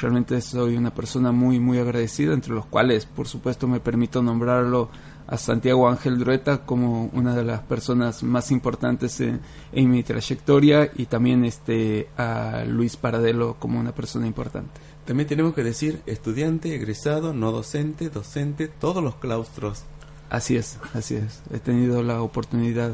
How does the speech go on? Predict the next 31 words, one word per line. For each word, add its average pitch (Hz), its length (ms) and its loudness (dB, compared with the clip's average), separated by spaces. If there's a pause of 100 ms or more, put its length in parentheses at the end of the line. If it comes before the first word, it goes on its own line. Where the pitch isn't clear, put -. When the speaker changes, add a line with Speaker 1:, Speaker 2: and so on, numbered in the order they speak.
(100)
Speaker 1:
gracias 110 380 -4
a 110 60 -4
Dios, 101 200 -6
sí. - 160 -14 (640)
Speaker 2:
Bien, 123 220 -4 (420)
este, 147 440 -2
como 190 180 0
entrando 214 280 0
ya 185 340 0
en 151 140 0
los 135 180 -2
ejes 143 200 -4
temáticos 143 600 -4 (160)
de 117 160 -2
la, 107 320 -4
de 101 80 -6
la 104 100 0
invitación, 135 720 -2 (460)
hablemos 170 400 0
de 139 80 2
los 113 560 -4 (180)
proyectos 160 520 -4
y 160 40 -2
propuestas 160 720 -4 (240)
en 113 160 -2
lo 113 120 -2
institucional, 139 720 -2
académico 139 760 -6
y - 40 -12
de 104 120 -12
extensión. - 520 -12